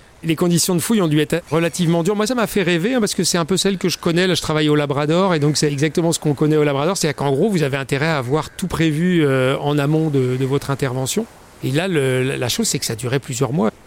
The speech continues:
Ils passaient trois à quatre mois, euh, chaque année, euh, sur leur île. Sur Téviec, ils étaient vraiment totalement isolés. Ils faisaient de temps en temps l'aller-retour avec le,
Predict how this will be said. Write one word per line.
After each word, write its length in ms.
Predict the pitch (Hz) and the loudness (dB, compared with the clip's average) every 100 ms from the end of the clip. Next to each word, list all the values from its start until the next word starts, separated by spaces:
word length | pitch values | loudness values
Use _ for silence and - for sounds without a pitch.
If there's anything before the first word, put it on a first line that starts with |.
| - - | -20 -10
Ils 40 | |
passaient 240 | 139 127 135 | -6 -4 -4
trois 240 | - 185 | -2 -2
à 40 | 165 | -2
quatre 240 | 151 - | -4 -2
mois, 220 | 151 170 | 0 0
euh, 320 | 160 127 123 113 | 0 0 -2 -4
chaque 240 | 147 143 | -4 -2
année, 280 | 143 160 160 - - - 151 | -2 0 -2 -6 -20 -14 -6
euh, 60 | |
sur 240 | 117 160 139 | -4 0 0
leur 260 | 139 131 - | 2 0 0
île. 300 | 175 247 254 - - - | 2 2 0 -4 -18 -8
Sur 180 | - 127 | -6 -6
Téviec, 320 | - 131 202 - | -4 -2 -4 -4
ils 100 | 127 | -8
étaient 160 | 113 | -8
vraiment 340 | 117 123 156 143 - | -8 -6 -6 -6 -6
totalement 440 | 262 - 175 170 | -6 -4 -4 -2
isolés. 440 | 160 139 139 147 240 - - 143 | -2 0 0 0 -2 -10 -18 -10
Ils 140 | 135 | -6
faisaient 160 | 123 139 | -2 -4
de 60 | |
temps 200 | - 151 | 0 0
en 80 | 143 | 2
temps 140 | 160 | 0
l'aller-retour 560 | 156 139 143 117 165 151 | 0 0 -2 -2 -2 0
avec 140 | 135 | 0
le, 160 | 135 | -2